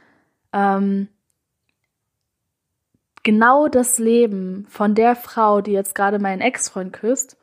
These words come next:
dieses Leben gelebt habe. Das heißt, ich stelle mir vor, dass ich irgendwann zu einer anderen Zeit, ähm, einfach dieses Leben gelebt habe und versuche mich quasi so zu verbinden und versuche mir vorzustellen,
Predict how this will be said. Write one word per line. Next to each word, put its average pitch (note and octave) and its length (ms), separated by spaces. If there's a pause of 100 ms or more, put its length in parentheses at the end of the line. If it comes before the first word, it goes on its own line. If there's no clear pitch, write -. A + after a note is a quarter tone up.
(800)
dieses B3 320
Leben A3 240
gelebt F#3 400
habe. - 460
Das G#3 160
heißt, A3+ 180
ich A3+ 120
stelle A3 200
mir G#3 160
vor, B3 360
dass G#3+ 200
ich G#3 160
irgendwann A#3+ 720
zu G#3+ 160
einer F#3+ 120
anderen A3 340
Zeit, G#3+ 440 (1300)
ähm, F#3+ 500 (320)
einfach A3+ 500
dieses B3 420
Leben A#3 280
gelebt G#3 480
habe F#3 320
und G3 220 (340)
versuche A3+ 380
mich A#3 240
quasi A3 320
so G#3+ 160
zu G#3 160
verbinden A#3+ 680
und G3+ 160
versuche A3+ 380
mir A3 140
vorzustellen, B3+ 1000